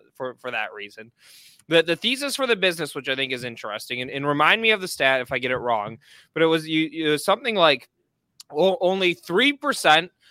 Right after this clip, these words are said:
of car part sales are done online versus at retail locations. And, and that was the number that, that made my ears perk up and say, "Okay, this is one of those stocks that could be like a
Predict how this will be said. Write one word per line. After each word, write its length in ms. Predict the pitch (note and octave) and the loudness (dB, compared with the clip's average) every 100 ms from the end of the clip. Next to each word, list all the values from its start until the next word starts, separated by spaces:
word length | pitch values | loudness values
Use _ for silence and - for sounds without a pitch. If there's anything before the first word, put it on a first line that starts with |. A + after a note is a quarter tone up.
| _ - | _ -2
of 200 | D3 - | -2 2
car 280 | E3 D3+ | 4 4
part 340 | D3+ F#3 F3+ F3+ | 4 2 2 2
sales 460 | - F#3+ G3 F3 | 0 2 2 -2
are 220 | F3 D3 C#3+ | -2 -2 2
done 260 | C#3 C#3 | 2 2
online 640 | C3+ C3 B2+ A#2 A2 A2 A2 | 0 -2 -4 -2 -4 -8 -6
versus 380 | B2+ A#2+ B2+ | -6 -6 -4
at 140 | B2 A#2+ | -4 -4
retail 500 | B2+ B2+ - B2+ A#2 | -8 -10 -8 -8 -6
locations. 840 | A2 G#2+ G#2+ G2+ - C2 - - _ _ _ _ _ | -8 -10 -18 -18 -20 _ -20 -20 _ _ _ _ _
And, 180 | D3+ D#3+ E3+ | -4 -4 -4
and 180 | D#3+ D#3 | 0 4
that 220 | F#3+ B3 | 4 4
was 180 | A#3 G3 | -2 -2
the 100 | F3 | -2
number 400 | D#3 D3+ C#3+ C3+ | -2 0 -2 2
that, 220 | C#3 C#3 | -2 0
that 180 | C#3+ D3 | -4 0
made 200 | D3 C3+ | -2 0
my 260 | C3+ C#3+ | 2 2
ears 300 | D3 C#3 C3 | 2 -4 -4
perk 360 | - D#3 B2+ C3+ | -6 -4 -2 0
up 240 | B2+ - | -2 -2
and 120 | A#2+ | -14
say, 420 | A#2 A#2 G#2+ A2 _ _ _ _ _ C3+ | -6 -4 -4 -4 _ _ _ _ _ -12
"Okay, 360 | C3+ B2 A#2+ B2+ | -2 0 0 -2
this 240 | C#3+ D3 | -6 -6
is 100 | F3 | -8
one 240 | F3 E3+ E3+ | 0 0 2
of 60 | |
those 200 | E3 D#3+ | 0 -2
stocks 420 | - A#2 A#2 - | -4 -2 -2 -6
that 180 | - B2 | -8 -8
could 160 | C3 A#2+ | -8 -10
be 220 | B2 B2 | -8 -6
like 260 | A#2 A#2 B2 | -6 -6 -6
a 260 | A#2+ A#2+ | -6 -6